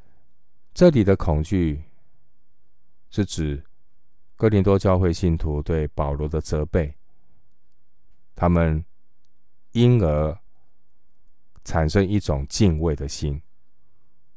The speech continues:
因为他们认识到神是公义的，神是有公义审判的神，所以呢，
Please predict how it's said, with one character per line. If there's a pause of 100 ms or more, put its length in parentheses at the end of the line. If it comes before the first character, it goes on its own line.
(380)
因
为
他
们
认
识
到 (220)
神
是
公
义
的， (720)
神
是
有
公
义
审
判
的
神， (1160)
所
以
呢，